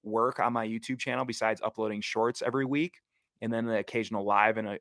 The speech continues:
and then putting a podcast on there. But I'm making, and it's not a lot, it's like two hundred and sixty bucks a month just off of that. But again,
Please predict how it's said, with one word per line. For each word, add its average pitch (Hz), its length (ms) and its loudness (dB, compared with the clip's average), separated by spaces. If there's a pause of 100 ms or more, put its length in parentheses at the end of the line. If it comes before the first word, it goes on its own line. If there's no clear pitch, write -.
and 110 220 -6
then 101 200 -6
putting 104 220 -4
a 101 60 -6
podcast 120 540 2
on 104 120 -2
there. 101 240 -8 (380)
But 127 180 6
I'm 131 140 4
making, 123 600 0 (320)
and 117 80 -6
it's 113 140 -8
not 131 160 10
a 107 40 8
lot, 98 440 6
it's - 300 -12 (160)
like 113 180 -8
two - 180 -4
hundred 120 240 -2
and 107 160 -2
sixty 123 380 -4
bucks 107 480 2 (320)
a 113 60 -4
month 113 280 2
just 165 280 6
off 135 240 10
of 110 120 -8
that. 113 340 6 (280)
But 123 220 4 (180)
again, 123 400 0